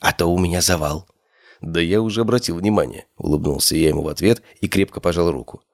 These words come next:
«Кабинет обложили, что не пройти. Я так понимаю, надо помочь с приемом». «И показать мне, как вы это делаете»,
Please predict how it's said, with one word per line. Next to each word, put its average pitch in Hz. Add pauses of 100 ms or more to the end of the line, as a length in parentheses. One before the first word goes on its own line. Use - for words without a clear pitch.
(260)
«Кабинет 90
обложили, 87
что -
не 87
пройти. 85 (340)
Я 101
так 139
понимаю, 143
надо 131
помочь 120
с -
приемом». 135 (480)
«И 113
показать 98
мне, 95
как -
вы 92
это 104
делаете», 85